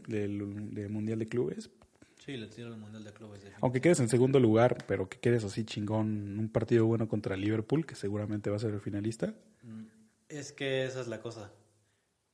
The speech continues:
Speaker 2: Ahorita, el, bueno, Monterrey no sé contra quién va, contra un equipo
Speaker 1: El de,
Speaker 2: árabe,
Speaker 1: el de
Speaker 2: ojalá.
Speaker 1: Xavi, güey. De
Speaker 2: Ah,
Speaker 1: hecho,
Speaker 2: ok.
Speaker 1: apenas mandó un saludo Xavi a, a los del Monterrey. Déjame ver si encuentro y lo pongo.
Speaker 2: Ok,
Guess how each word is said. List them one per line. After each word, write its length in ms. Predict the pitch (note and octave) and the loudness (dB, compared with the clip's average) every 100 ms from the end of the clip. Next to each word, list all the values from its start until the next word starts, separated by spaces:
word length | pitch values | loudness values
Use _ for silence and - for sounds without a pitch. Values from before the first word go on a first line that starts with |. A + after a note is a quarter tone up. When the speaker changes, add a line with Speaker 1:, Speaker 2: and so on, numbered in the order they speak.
| _ _ _ _ - | _ _ _ _ -8
Speaker 2:
Ahorita, 360 | C3 B2+ D3+ | -6 -4 -4
el, 240 | D3 D3 C#3+ | -4 -6 -6
bueno, 220 | D#3+ D3 | -6 -6
Monterrey 540 | C#3 C#3 C3+ C3 C#3+ D#3 | -6 -6 -4 -2 -2 -2
no 140 | D#3 | -4
sé 160 | D#3+ - | -8 -10
contra 280 | A#2+ A2+ | -8 -10
quién 200 | - A#2+ A2 | -10 -8 -8
va, 260 | G2+ - - | -10 -14 -16
contra 200 | A2 A2 | -14 -12
un 80 | |
equipo 360 | A#2 - - - | -14 -16 -8 2
Speaker 1:
El 140 | B2 A#2+ | 6 8
de, 280 | A#2 A#2 A#2 B2 | 10 10 8 8
Speaker 2:
árabe, 140 | A#2+ | 6
Speaker 1:
el 160 | A#2 A2+ | 6 8
de 180 | A2+ A2 | 8 8
Speaker 2:
ojalá. 100 | A2 | 6
Speaker 1:
Xavi, 300 | C3+ D3+ D#3 | 6 8 8
güey. 260 | B2 A#2 A2+ | 8 8 8
De 40 | A2 | 8
Speaker 2:
Ah, 20 | |
Speaker 1:
hecho, 380 | B2 - D3 B2+ | 6 8 8 8
Speaker 2:
ok. 140 | A2 A2 | 6 4
Speaker 1:
apenas 520 | - C3 C#3+ C3 - | 4 4 4 2 -2
mandó 300 | A2+ A2+ A#2+ | -2 4 4
un 100 | C3 | 4
saludo 360 | C3 A#2 B2 A2+ | 4 2 2 2
Xavi 380 | - A#2+ B2 G#2 | 2 4 4 2
a, 120 | F2+ | -2
a 340 | - - - G2+ | -8 -10 -8 -6
los 180 | G#2 | -4
del 120 | G#2 G2+ | -4 -4
Monterrey. 440 | G2+ G#2 A#2 A#2+ - - | -6 -4 -4 -4 -10 -8
Déjame 200 | A#2+ A2+ | -4 -2
ver 60 | |
si 100 | A2+ | 0
encuentro 320 | A2+ C3+ C#3 C#3 | 2 2 2 0
y 40 | |
lo 80 | G#2 | 0
pongo. 260 | G#2+ F#2+ - _ - | -4 -10 -14 _ -20
Speaker 2:
Ok, 180 | - | -18